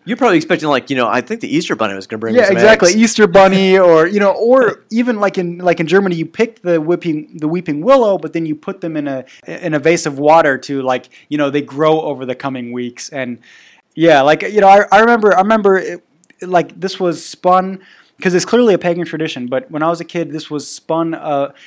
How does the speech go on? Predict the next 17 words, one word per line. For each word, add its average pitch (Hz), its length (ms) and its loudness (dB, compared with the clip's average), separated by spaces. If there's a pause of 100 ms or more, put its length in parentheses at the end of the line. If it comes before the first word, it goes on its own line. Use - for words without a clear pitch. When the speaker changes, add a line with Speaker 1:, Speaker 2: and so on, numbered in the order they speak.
(180)
Speaker 2:
like, 139 240 -2
saying 139 340 -6
the 135 120 -8
death 156 280 -4
of 143 100 -10
Christ 139 300 -6
and 139 60 -10
the 123 40 -10
resurrection. 127 760 -8 (400)
Whereas 143 220 -4
the 147 60 -8
old 151 200 -4
pagan 165 260 -4
tradition 143 440 -8
was, 123 340 -8 (260)
you 143 80 -8
know, 135 360 -6